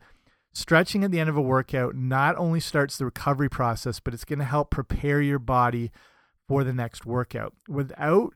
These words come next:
stretching, you can leave your muscles, um, pretty tight,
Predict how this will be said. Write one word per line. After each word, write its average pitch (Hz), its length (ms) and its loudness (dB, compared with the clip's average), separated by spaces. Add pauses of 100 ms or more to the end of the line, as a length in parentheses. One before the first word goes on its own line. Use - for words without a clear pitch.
(140)
stretching, 135 880 -4 (1120)
you 135 120 -2
can 139 160 -2
leave 143 160 0
your 151 100 0
muscles, 135 500 -2 (1000)
um, 127 340 -2
pretty 185 280 0
tight, - 480 -2